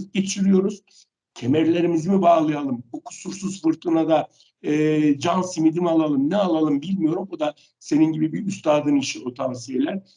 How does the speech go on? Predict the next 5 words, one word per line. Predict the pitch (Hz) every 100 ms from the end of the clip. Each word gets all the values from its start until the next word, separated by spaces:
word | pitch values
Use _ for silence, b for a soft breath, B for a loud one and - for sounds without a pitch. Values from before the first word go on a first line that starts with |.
| _
Ve | 160
gerçekten | 160 226 196 185 - 170 151
Evren, | 143 143 190 190 _ _
kötü | 175 180 226
günler | 156 160 151 170 190